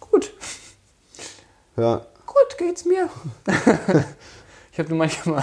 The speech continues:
Speaker 1: so eine
Speaker 2: Warum sagst du das jetzt? Hab ich, hab ich das gefragt, wie es dir geht? Also
Speaker 1: Ja, ja, vorhin hast du gefragt, „Hannes, wie geht's dir, du alte Brusttasche?“
Speaker 2: Ja, okay.
Speaker 1: Kannst du, äh, nachher zurückspulen, dann hörst du
Speaker 2: Ja,
Speaker 1: das.
Speaker 2: okay.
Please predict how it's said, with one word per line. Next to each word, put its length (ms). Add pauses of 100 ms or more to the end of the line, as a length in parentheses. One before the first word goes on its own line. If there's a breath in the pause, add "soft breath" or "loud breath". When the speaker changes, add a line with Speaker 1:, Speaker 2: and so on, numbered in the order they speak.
(500 loud breath)
Speaker 1:
so 140
eine 80
Speaker 2:
Warum 220
sagst 180
du 60
das 120
jetzt? 160
Hab 120
ich, 80 (100)
hab 160
ich 80
das 160
gefragt, 360
wie 40
es 80
dir 100
geht? 280
Also 240
Speaker 1:
Ja, 160
ja, 240
vorhin 180
hast 140
du 20
gefragt, 320
„Hannes, 240
wie 60
geht's 180
dir, 80
du 80
alte 160
Brusttasche?“ 520 (120)
Speaker 2:
Ja, 240 (140)
okay. 100
Speaker 1:
Kannst 240
du, 220
äh, 240
nachher 260
zurückspulen, 460
dann 120
hörst 140
du 60
Speaker 2:
Ja, 60
Speaker 1:
das. 100
Speaker 2:
okay. 260